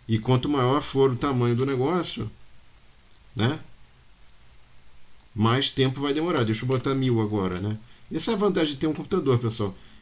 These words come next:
que ele faz um monte de contareba pra você e você, você não, não precisa nem suar a camisa, né? Ele que vai trabalhar um monte, fazendo um monte de conta, fazendo um monte de verificações. Bom, pessoal, espero que vocês tenham gostado. Não esqueçam de curtir e divulgar pros seus colegas.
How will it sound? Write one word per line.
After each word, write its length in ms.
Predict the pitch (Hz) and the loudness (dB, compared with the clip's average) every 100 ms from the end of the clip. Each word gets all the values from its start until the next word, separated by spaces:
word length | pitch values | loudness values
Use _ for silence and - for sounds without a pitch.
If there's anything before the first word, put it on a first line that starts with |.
| - | 0
que 80 | 131 | 2
ele 160 | 143 | 2
faz 260 | 139 143 139 | 2 -2 2
um 60 | |
monte 240 | 139 165 160 | 2 2 -2
de 80 | 143 | -6
contareba 580 | 147 135 151 123 123 | -4 -2 0 2 0
pra 140 | 117 135 | 0 -2
você 380 | 135 143 151 175 | -2 -4 -2 -2
e 60 | |
você, 580 | 339 - 339 359 381 370 - | -2 -4 -2 0 -2 -4 -10
você 220 | - - | -12 -2
não, 180 | 190 190 - 131 - - - - | 0 0 -4 -8 -10 -16 -10 -6
não 80 | |
precisa 240 | 147 196 175 | -2 0 2
nem 480 | 175 196 240 233 202 | 2 2 2 -2 -2
suar 460 | - 202 170 156 | 0 2 4 2
a 40 | 156 | 2
camisa, 480 | 165 135 131 117 | 0 2 2 2
né? 140 | 123 135 | 2 2
Ele 180 | 135 - | 0 -2
que 120 | 185 | -4
vai 100 | 175 | -4
trabalhar 380 | 196 165 156 165 | -2 2 2 2
um 80 | |
monte, 340 | 143 131 135 - | 2 2 0 -2
fazendo 320 | 120 110 120 | -4 -2 0
um 40 | |
monte 220 | 113 120 120 | 0 -2 -4
de 120 | 117 | -6
conta, 500 | 98 104 117 110 95 - - - - | -4 -2 -2 -4 -10 -14 -20 -20 -8
fazendo 320 | 117 107 120 | -2 0 2
um 60 | 113 | 0
monte 100 | 113 | -2
de 60 | |
verificações. 720 | 113 110 - 127 - 90 - - - - - - - - | -2 -4 -4 -8 -6 -10 -12 -18 -20 -20 -20 -20 -20 -2
Bom, 160 | 170 202 | 6 6
pessoal, 320 | 175 156 135 | 6 4 2
espero 240 | 123 170 | 2 0
que 60 | 165 | 0
vocês 240 | 160 143 | -2 -2
tenham 160 | - 139 | 0 2
gostado. 380 | 123 117 139 131 | 0 2 0 2
Não 120 | 151 | 0
esqueçam 480 | 156 143 131 131 123 | 0 -2 -2 0 0
de 140 | 117 | 0
curtir 380 | 117 113 - 151 | -2 -4 -2 0
e 80 | 156 | 0
divulgar 480 | 143 123 120 120 123 | -2 -4 0 0 0
pros 160 | 117 | -4
seus 160 | 113 104 | -6 -4
colegas. 640 | 113 98 120 135 143 - | -2 0 0 0 -4 -8